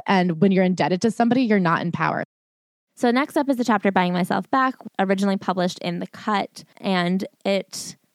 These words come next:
Speaker 2: sparked some pretty heavy conversation. There's a lot going on in this chapter, but it's all around the concept of who owns an image of yourself. So she talks about being sued by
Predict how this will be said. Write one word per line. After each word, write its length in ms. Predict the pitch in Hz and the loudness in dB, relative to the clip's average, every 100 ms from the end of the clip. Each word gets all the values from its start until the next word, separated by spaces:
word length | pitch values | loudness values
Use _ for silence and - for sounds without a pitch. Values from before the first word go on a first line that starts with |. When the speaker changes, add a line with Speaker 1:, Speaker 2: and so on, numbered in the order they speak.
| _ | _
Speaker 2:
sparked 480 | - 208 202 - - | -4 0 0 0 -6
some 160 | 269 | -4
pretty 200 | 240 226 | -2 0
heavy 220 | 247 226 | 0 -2
conversation. 880 | 302 220 220 339 - 147 233 - - _ - | -2 -2 -2 -2 -4 -2 -4 -6 -16 _ -6
There's 240 | 214 226 | 0 2
a 140 | 247 226 | 2 0
lot 400 | 220 233 349 - _ | 2 2 0 -6 _
going 220 | - 220 202 | 0 2 2
on 100 | 190 | 2
in 60 | |
this 140 | 190 190 | 2 0
chapter, 360 | - 180 196 | 0 0 0
but 120 | 190 196 | 2 0
it's 140 | 190 - | 0 2
all 420 | 185 185 190 196 | 4 4 4 2
around 300 | 196 185 175 | 0 0 0
the 80 | 170 | 0
concept 500 | - 175 175 180 180 | -4 -4 -2 -2 -2
of 180 | 180 180 | -4 -4
who 460 | - - 185 175 170 - | -6 -4 0 2 0 0
owns 720 | 175 170 165 165 175 - - - _ | 0 0 0 -2 -6 -8 -14 -20 _
an 140 | 196 196 | -2 -2
image 320 | 180 180 190 | 0 0 0
of 120 | 190 | 0
yourself. 680 | 185 180 - - 165 196 311 | -2 -6 -4 -2 0 0 -2
So 120 | - | -2
she 140 | 240 240 | 0 0
talks 180 | 208 | 0
about 180 | 190 190 | 0 -2
being 220 | 185 175 | 0 -4
sued 500 | 185 - 190 170 170 - | -4 -2 2 2 2 -2
by 380 | 170 170 170 | -2 -2 -4